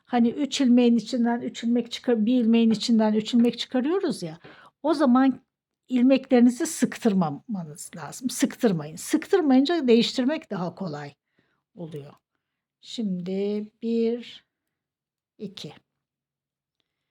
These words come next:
Bu ilmeği, şu tek ilmeği buraya geçireceğim.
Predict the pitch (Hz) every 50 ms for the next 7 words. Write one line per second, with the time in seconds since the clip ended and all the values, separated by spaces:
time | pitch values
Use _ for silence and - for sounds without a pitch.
0 | _ _ _ _ _ _ _ _ _ _ _ _ _ _ _ _ _ _ _ _
1 | _ _ _ _ _ _ _ _ _ 320 370 349 302 269 214 190 180 165 151 147
2 | 147 160 175 185 214 262 - - - - 254 - - 294 294 - - 208 202 185
3 | 175 160 165 196 226 277 - _ 214 226 214 185 139 135 131 - 147 - - -
4 | 202 - - - - 151 -